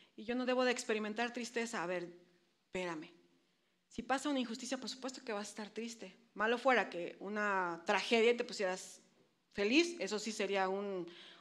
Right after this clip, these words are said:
trastorno, ¿no? Pero si te pones triste por lo que debes de ponerte triste, no hay ningún problema. Tenemos esa emoción, son-,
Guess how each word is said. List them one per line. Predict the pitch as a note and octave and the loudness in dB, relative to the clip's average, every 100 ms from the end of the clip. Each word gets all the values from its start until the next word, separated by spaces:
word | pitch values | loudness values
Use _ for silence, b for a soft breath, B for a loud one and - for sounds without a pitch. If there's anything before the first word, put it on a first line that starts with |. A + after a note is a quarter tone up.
| B _ | B _
trastorno, | - F3 - C#4+ C#4 B3 F3+ | -4 -4 4 8 8 6 0
¿no? | F3+ C#4 | -2 0
Pero | G#3 | 0
si | G#3 | 0
te | A3+ | 0
pones | G#3+ D4+ C#4 | 2 2 2
triste | - C#4+ C4+ - | 2 4 4 0
por | - F#3+ | -2 0
lo | F#3 | 2
que | F#3+ | 2
debes | F#3+ A#3+ A#3 | 4 6 4
de | |
ponerte | A3+ G3+ A3+ A#3+ | 2 0 0 0
triste, | A#3 A#3+ A3+ A3 A#3+ B B B B - | 0 0 -2 -6 -6 B B B B -2
no | C4 | 4
hay | C4 | 6
ningún | A#3+ A#3+ B3 | 6 4 2
problema. | G3+ G3 G#3 C4+ G#3 F#3 - - - | 0 0 0 0 -2 -4 -10 -14 -6
Tenemos | G3+ G#3+ B3 B3+ | -4 -2 -2 -2
esa | B3 | -2
emoción, | A#3+ F#3+ F#3 A#3 B3 | -2 -2 -4 -4 -4
son-, | A#3 A#3 G2 | -6 -8 -8